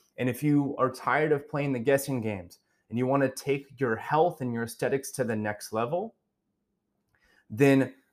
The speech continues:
go to the show notes, the description down below, and schedule a free coaching consultation with me. We have a few spots open in our online coaching program where we work with you to help you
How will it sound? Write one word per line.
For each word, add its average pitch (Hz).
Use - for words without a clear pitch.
go 139
to 170
the 151
show 143
notes, 139
the 117
description 127
down 123
below, 110
and 123
schedule 147
a 135
free 135
coaching 131
consultation 113
with 101
me. 98
We 120
have 127
a 127
few 147
spots 135
open 131
in 127
our 120
online 120
coaching 107
program 127
where 117
we 107
work 135
with 123
you 113
to 120
help 165
you 101